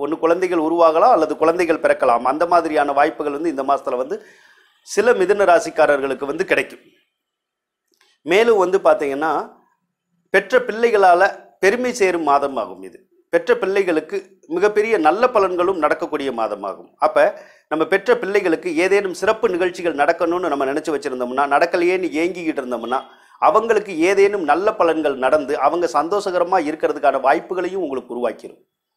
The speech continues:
உங்களுக்கு விருந்து விசேஷங்கள் என்று சென்று வருவதற்கான வாய்ப்புகளும் கிடைக்கும்.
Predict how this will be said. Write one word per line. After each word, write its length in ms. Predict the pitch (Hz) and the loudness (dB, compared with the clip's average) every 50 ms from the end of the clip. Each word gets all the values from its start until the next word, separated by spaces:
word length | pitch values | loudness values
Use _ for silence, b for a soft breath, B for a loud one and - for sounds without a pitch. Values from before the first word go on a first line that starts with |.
| _ _ _ _ _ _ _ _ _ _ _ _ _ _ _ _ _ _ _ _ _ _ _ - 160 | _ _ _ _ _ _ _ _ _ _ _ _ _ _ _ _ _ _ _ _ _ _ _ -6 -2
உங்களுக்கு 320 | 180 190 190 175 185 - 220 - 156 175 | 0 0 0 0 -2 -6 -10 -2 0 0
விருந்து 280 | 226 247 247 240 254 190 185 | 0 0 0 -4 -4 -4 -2
விசேஷங்கள் 500 | 175 208 208 196 208 202 190 190 175 170 | 0 0 0 0 0 -2 0 0 0 0
என்று 160 | 165 156 160 - | 0 -2 -4 -4
சென்று 220 | 160 156 160 180 175 | -4 -4 -2 -2 -2
வருவதற்கான 560 | 170 165 160 160 156 151 151 - 147 147 151 135 139 | 0 0 0 0 0 0 0 0 0 2 2 2 2
வாய்ப்புகளும் 420 | 151 156 - 165 156 160 156 139 131 | 2 2 0 -2 -4 -2 -2 -2 -2
கிடைக்கும். 300 | 123 123 127 160 151 | -2 -2 -4 -6 -6